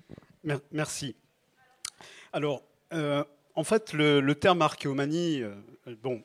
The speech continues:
archéo, ça renvoie évidemment à l'archéologie. Man, manie, euh, on va dire maniaque en quelque sorte, ou en tout cas une sorte d'obsession pour les ruines antiques.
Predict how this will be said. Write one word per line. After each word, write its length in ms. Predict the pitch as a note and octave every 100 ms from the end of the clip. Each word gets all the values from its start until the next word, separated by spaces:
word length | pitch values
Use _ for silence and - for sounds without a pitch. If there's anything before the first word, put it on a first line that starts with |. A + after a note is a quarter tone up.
| _
archéo, 460 | - C3 - D#3 C#3
ça 120 | -
renvoie 280 | B2 B2+ C#3
évidemment 600 | A#2+ B2+ B2+ C#3 C3+ A2
à 60 | G#2+
l'archéologie. 840 | A2 - A#2 B2+ C3+ D#3 F#3 G3 - - _
Man, 400 | B2+ C#3+ C#3 A2+
manie, 460 | B2 C3 C#3 C3+
euh, 80 | A2 G2 G#2
on 60 | G#2+
va 80 | A#2+
dire 160 | B2 A#2+ - _ -
maniaque 640 | C3 C#3 C3 D#3 E3+ -
en 100 | A2+
quelque 280 | - A2+ C3
sorte, 360 | - F3 E3
ou 40 | A#2
en 60 |
tout 100 | A2+
cas 80 | C#3+
une 100 | B2+
sorte 360 | - C#3+ - C3 - - -
d'obsession 640 | G#2+ D#3 - F3 - F#3 E3
pour 200 | - B2
les 100 | B2+
ruines 320 | C3 C3+ A#2+
antiques. 500 | A#2+ - F#3+ G#3+